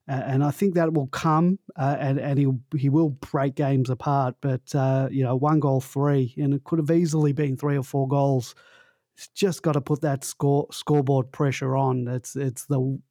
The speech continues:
at the mo-, it's the one thing for <laughs> him having that, the, that breakout game, and he's almost there, but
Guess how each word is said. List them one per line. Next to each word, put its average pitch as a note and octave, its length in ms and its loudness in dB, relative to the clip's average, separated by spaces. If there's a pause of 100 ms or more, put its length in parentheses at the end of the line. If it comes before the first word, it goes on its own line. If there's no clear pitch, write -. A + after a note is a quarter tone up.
(260)
at C3 140 -8
the C#3 80 0
mo-, D#3+ 220 4
it's D#3+ 200 -2
the D3 80 -2
one D#3+ 220 0
thing C#3+ 180 0
for D3+ 120 0
<laughs> - 0 -
him E3+ 240 0
having C#3 340 2
that, C3+ 260 -2
the, C#3 300 0
that C3+ 240 -4
breakout C#3 540 -2
game, C#3 400 -2 (460)
and C3+ 120 2
he's C3+ 180 0 (140)
almost F3 480 2
there, C#3+ 240 0
but C3+ 220 -2